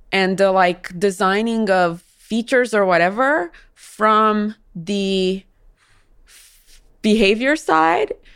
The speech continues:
into the reward side. And yes, I agree that there's way less of it, but it still seems really hard to anticipate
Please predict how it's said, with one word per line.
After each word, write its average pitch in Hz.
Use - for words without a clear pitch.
into 220
the 208
reward 180
side. 330
And 208
yes, 196
I 214
agree 190
that 196
there's 185
way 185
less 170
of 247
it, 392
but 233
it 233
still 349
seems 269
really 208
hard 185
to 202
anticipate 175